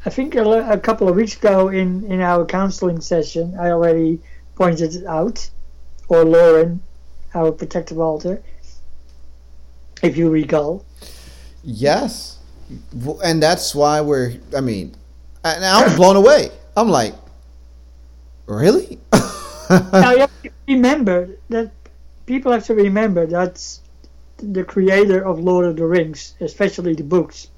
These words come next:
Speaker 1: Tolkien, he was a thirty-third degree Freemason. And in part, that is why he had privy to all the, the knowledge about the, the inner earth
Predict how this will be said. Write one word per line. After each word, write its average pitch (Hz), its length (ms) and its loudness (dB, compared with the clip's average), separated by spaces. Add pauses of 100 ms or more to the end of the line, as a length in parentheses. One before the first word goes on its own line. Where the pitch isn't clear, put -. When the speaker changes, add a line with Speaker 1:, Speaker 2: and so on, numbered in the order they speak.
(100)
Speaker 1:
Tolkien, 185 580 -2 (420)
he 196 140 0
was 233 260 2
a 175 60 -4
thirty-third 202 720 0
degree 165 320 -4
Freemason. 170 720 -4 (2000)
And 180 160 -4
in 170 80 -4
part, 185 340 0
that 226 220 0
is - 360 -6 (720)
why 196 280 2
he 190 80 6
had 175 380 -4
privy 196 400 0
to 185 180 -2
all 175 160 0
the, 165 300 -4
the 170 240 -6
knowledge 170 560 -2
about 170 260 -2
the, 170 240 -6 (300)
the 185 240 -6
inner 190 260 -2
earth 185 400 -2